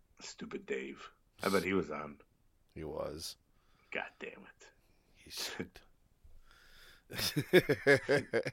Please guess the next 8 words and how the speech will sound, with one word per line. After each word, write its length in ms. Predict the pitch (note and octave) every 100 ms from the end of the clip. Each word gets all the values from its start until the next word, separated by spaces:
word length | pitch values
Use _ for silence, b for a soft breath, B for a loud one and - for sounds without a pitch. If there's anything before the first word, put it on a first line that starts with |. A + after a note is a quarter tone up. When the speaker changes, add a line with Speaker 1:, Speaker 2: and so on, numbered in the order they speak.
| - _ _ B B B B B _ -
Speaker 2:
God 200 | - -
damn 200 | - D#2 -
Dave. 240 | - C#2 - _ - - -
Uh, 60 | -
Sam, 500 | - B2 C#3+ B3 E4
man, 460 | D#4 C#4 C4+ C4+
it 240 | B3+ - - A#3+ B3
looked 320 | C#4+ B3+ -